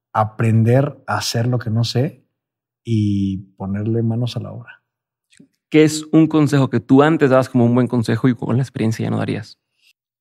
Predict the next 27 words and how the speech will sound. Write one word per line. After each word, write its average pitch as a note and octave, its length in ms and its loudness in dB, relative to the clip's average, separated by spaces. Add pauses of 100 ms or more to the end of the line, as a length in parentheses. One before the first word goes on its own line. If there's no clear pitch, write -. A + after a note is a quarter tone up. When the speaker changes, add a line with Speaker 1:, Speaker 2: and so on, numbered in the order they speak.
Speaker 1:
Creo D#3+ 400 4
que C#3+ 440 2
el B2 720 2 (460)
tener D3+ 280 4
la G3+ 100 4
información D3 720 2
y D3 140 2
creer C#3 320 2
tener C#3 260 2
la C#3 120 4
verdad B2+ 360 2
absoluta B2 800 0 (720)
y C3+ 140 4
dar C#3 160 4
un D3+ 120 4
consejo, B2+ 800 0 (600)
todo D3+ 180 4
puede D#3 140 4
ser C#3+ 180 -2
cambiante. B2+ 440 2
Te A2+ 100 -6
voy A#2 120 2
a - 20 -8
poner B2 180 2
un A#2 80 2
ejemplo. G#2+ 420 -4 (440)
Eh, A2 540 2